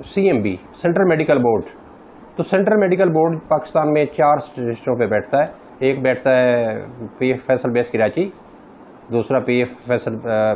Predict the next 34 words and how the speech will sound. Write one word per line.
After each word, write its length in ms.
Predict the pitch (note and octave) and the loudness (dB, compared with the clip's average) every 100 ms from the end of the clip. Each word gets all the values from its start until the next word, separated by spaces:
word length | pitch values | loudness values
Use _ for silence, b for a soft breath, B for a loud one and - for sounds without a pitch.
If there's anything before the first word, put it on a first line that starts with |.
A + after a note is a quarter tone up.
| - | -2
पीएफ 180 | B2 B2 | -2 0
बेस 260 | A2+ A2 | 0 -2
सरगोदा 500 | - A#2 A#2+ D3+ E3+ - - - - - - - | -2 -2 0 0 0 -8 -20 -20 -20 -20 -12 -4
और 300 | G2 G2 G#2+ | -2 0 -2
लाहौर, 420 | G#2 B2+ C#3+ D#3 - - - A#2+ | 0 2 2 0 -6 -20 -8 -4
और 120 | A#2+ | -2
चौथा 280 | C#3+ C3+ A2 | -2 -2 0
बैठता 240 | G#2+ A2+ | 0 0
है 20 | |
इस्लामाबाद। 480 | B2 G2 F2 D#2 D#2 - - - - | -2 -2 -6 -6 -10 -12 -20 -16 -10
तो 60 | |
चार 260 | - E3 F3 | 0 2 2
सेंटर 260 | D#3+ C#3+ | 0 -2
में 120 | C#3+ C3+ | 0 2
जो 80 | |
बच्चे 460 | B2+ A#2+ B2 B2 B2 | 0 0 -2 -2 -4
शॉर्टलिस्ट 460 | - B2 A#2+ B2 A2+ | -2 -2 -2 -2 0
हो 60 | |
जाते 240 | B2 C3+ A#2 | 0 0 -2
हैं 140 | A#2+ - - - | -4 -8 -20 -8
उनका 200 | A2 G2+ | -6 -2
होता 240 | G2+ - C#3+ | -2 2 2
है, 80 | D#3 | 2
और 220 | C3 B2 | 0 2
ये 120 | B2+ | 0
मैक्सिमम 400 | B2+ B2+ C3+ B2 | 0 -2 -2 0
इनकी 200 | A2+ A#2+ | 0 -2
अप्रैल 320 | A2 A#2 A2 | -2 0 0
में 100 | G#2+ | -2
क्लासेस 380 | G#2 G#2 G2 C3 - - - | -2 -2 -2 -6 -8 -20 -20
स्टार्ट 380 | - - F#2+ F2 | -20 -2 -2 -2
हो 60 | E2+ | -6
जाती 260 | E2+ - | -10 -12
हैं। 140 | - | -18